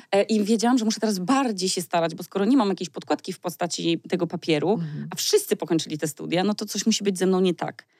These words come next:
Speaker 1: I dopiero teraz już zaczęłam gdzieś kilka lat temu, e, kumać, że to nie jest nic złego, że ja tych studiów nie, nie skończyłam, ale faktycznie przecież to jest, em, posiadanie matury i posiadanie studiów,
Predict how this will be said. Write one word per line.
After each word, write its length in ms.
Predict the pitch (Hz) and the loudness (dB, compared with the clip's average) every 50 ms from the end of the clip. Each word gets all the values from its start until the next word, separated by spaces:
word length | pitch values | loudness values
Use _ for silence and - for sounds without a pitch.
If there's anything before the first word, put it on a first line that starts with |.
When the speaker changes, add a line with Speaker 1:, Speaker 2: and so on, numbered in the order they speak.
| _ _ _ _ | _ _ _ _
Speaker 1:
I 80 | - 240 | 0 2
dopiero 240 | 294 254 339 330 349 | 2 4 4 2 2
teraz 340 | - 339 302 254 240 - - | 4 4 2 2 2 0 -2
już 180 | 226 214 196 | -2 -2 -2
zaczęłam 420 | 202 214 208 - 226 208 202 196 202 | -2 -2 -2 0 0 2 2 2 0
gdzieś 240 | 202 190 196 - | 0 0 -2 -2
kilka 260 | - - 220 196 - 202 | -2 -2 -2 0 0 0
lat 160 | 196 196 - | 0 0 0
temu, 400 | - 180 180 180 175 170 170 170 170 | -2 0 2 2 2 2 2 2 0
e, 600 | - 170 170 170 170 165 165 165 165 165 165 165 | 0 0 0 0 0 0 0 0 0 0 -2 -2
kumać, 260 | - - 180 185 180 185 | -2 -2 0 0 0 -2
że 80 | 196 | -4
to 100 | 202 - | -2 0
nie 120 | 277 294 196 | 0 2 2
jest 160 | 175 170 - | 0 0 0
nic 140 | 160 151 151 | -2 -2 -2
złego, 320 | 151 151 156 147 143 151 | -2 -2 -2 -2 -2 -2
że 120 | 147 156 | -2 -2
ja 80 | 156 151 | -4 -4
tych 120 | - 160 | -6 -8
studiów 300 | - - 151 151 147 151 | -14 -14 -12 -12 -10 -10
nie, 80 | - 156 151 | -10 -8 -6
nie 80 | - 160 | -6 -6
skończyłam, 360 | - - 160 151 - 175 233 - - - - - _ | -4 -4 -6 -4 -2 -2 -2 -4 -6 -10 -18 -10 _
ale 140 | - 202 233 | -2 -2 -2
faktycznie 440 | 220 - 240 - 202 180 - 220 226 | -2 -4 -4 -2 -2 -2 0 0 0
przecież 320 | - - 185 - - 196 - | 0 -2 -2 -2 -2 -4 -2
to 100 | - 202 | 0 2
jest, 300 | 202 208 220 - - - - | 2 2 2 0 -4 -6 -2
em, 340 | 208 202 202 202 208 208 202 - _ _ _ _ _ 185 190 - - - _ _ | 0 2 2 2 2 0 -2 -4 _ _ _ _ _ -20 -16 -14 -16 -16 _ _
posiadanie 480 | - 214 - 220 214 220 294 339 277 214 | -2 -2 0 0 0 2 4 4 4 4
matury 320 | 202 175 - 196 185 175 | 2 2 0 0 0 0
i 100 | - - | 0 -2
posiadanie 360 | - 175 - - 175 175 175 | -4 -6 -4 -2 0 0 -2
studiów, 500 | 165 - - 165 160 165 185 202 226 - | -2 -4 -4 -4 -2 0 0 0 -2 -4